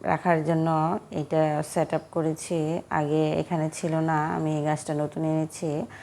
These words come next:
আর এই টবটা তো অন্য গাছ ছিল, তো আমি, আহ, সেটা ভালো করে, আহ, স-, কয়েকটা পাথর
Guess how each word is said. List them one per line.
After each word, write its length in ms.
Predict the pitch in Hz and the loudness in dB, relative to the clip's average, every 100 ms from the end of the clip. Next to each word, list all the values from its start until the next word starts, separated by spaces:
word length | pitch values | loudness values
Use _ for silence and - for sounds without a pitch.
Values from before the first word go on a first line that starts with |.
| - - - | -18 -20 -6
আর 240 | - 139 135 | 0 0 0
এই 200 | 156 151 | 0 0
টবটা 300 | 165 156 165 | 0 0 2
তো 380 | 160 165 160 160 | 2 4 4 4
অন্য 500 | - 151 151 151 151 156 | 2 0 2 2 2 2
গাছ 180 | 160 160 | 2 2
ছিল, 420 | - 175 160 156 165 - | -2 -2 2 2 0 0
তো 60 | |
আমি, 340 | 156 147 147 160 - - - - - | 0 2 -2 -4 -10 -18 -18 -18 -8
আহ, 100 | - | -4
সেটা 320 | 147 170 156 156 | -2 -2 0 2
ভালো 320 | 160 147 147 | 2 2 2
করে, 420 | 156 156 156 160 | 4 4 4 2
আহ, 840 | 233 - - - - - - 151 | 0 -8 -20 -20 -20 -20 -6 -2
স-, 260 | 151 - - - - - - | -2 -4 -10 -14 -18 -14 0
কয়েকটা 320 | 147 143 160 - | 0 2 -4 4
পাথর 400 | 156 156 - | 4 4 2